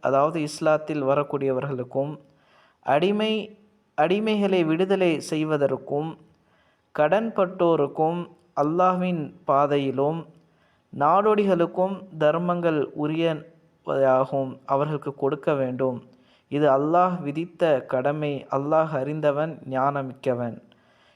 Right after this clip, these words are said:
இந்த வசனத்தில் அல்லாஹு தாலா ஜகாத் பெறக்கூடிய தகுதியானவர்கள் எட்டு நபர்களை அல்லாஹ்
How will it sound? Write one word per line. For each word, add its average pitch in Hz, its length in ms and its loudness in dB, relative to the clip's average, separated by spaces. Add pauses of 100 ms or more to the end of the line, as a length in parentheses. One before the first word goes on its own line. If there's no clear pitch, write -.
இந்த 185 240 2
வசனத்தில் 208 540 0
அல்லாஹு 180 500 4
தாலா 143 540 2 (800)
ஜகாத் 196 640 2
பெறக்கூடிய 175 920 4
தகுதியானவர்கள் 156 1200 2 (800)
எட்டு 160 840 0
நபர்களை 180 540 2
அல்லாஹ் 151 480 2